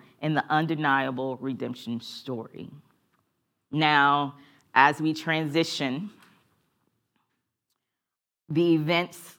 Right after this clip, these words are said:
surrounding, from the events surrounding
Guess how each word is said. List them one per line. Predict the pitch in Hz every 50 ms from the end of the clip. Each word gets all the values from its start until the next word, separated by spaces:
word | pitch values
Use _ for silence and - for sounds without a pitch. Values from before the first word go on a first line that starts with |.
| _
surrounding, | - - - 196 165 160 175 170 165 165 160 165 151 -
from | - - 175 165 165 160
the | 165 160 156
events | 156 151 151 165 - - -
surrounding | - 170 151 156 156 156 147 156 151 143 143 151 143